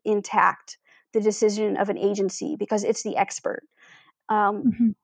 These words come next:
Speaker 1: and yet we see, even though in other administrations, the normal course would be that courts would not reverse the,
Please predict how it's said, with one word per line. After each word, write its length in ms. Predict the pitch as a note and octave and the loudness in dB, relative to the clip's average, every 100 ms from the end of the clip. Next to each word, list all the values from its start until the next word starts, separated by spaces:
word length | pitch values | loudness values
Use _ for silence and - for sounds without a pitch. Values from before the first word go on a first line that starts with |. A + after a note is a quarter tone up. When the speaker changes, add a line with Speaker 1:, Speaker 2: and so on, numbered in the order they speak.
| - | 0
Speaker 1:
and 360 | C#4 C4+ C4 A#3 | 2 4 2 2
yet 540 | B3+ D#4 F3+ - - | 2 4 2 -4 -12
we 140 | A#3 A#3 | -8 -6
see, 460 | - D4 A3 F#3+ - | -2 0 0 -4 -4
even 300 | B3+ C#4+ C4 | -2 2 4
though 300 | B3+ G3 - | 4 4 2
in 180 | G#3 - | -4 0
other 500 | A3 B3 A3+ G#3+ - _ _ | 2 4 2 0 -6 _ _
administrations, 880 | A3+ A3+ A3+ C4+ C#4+ C4 A#3 A3 - - _ - | -2 -2 -2 0 0 -2 -6 -8 -14 -20 _ -4
the 180 | A3 A3+ | 0 2
normal 440 | A3+ C4 C#4+ B3 | 2 4 4 2
course 360 | - C#4+ D#4+ C4+ | 2 2 2 -4
would 120 | A3 | -4
be 100 | A#3 | -2
that 200 | A#3 - | -2 0
courts 340 | B3 C#4 - | 0 0 0
would 120 | A3+ | -2
not 460 | A3 A3 A#3+ A#3+ - _ _ _ _ | 0 0 0 -2 -8 _ _ _ _
reverse 760 | A3 G#3 A3+ C#4+ - - - - | 0 4 4 4 2 -6 -18 -2
the, 160 | A3+ | 0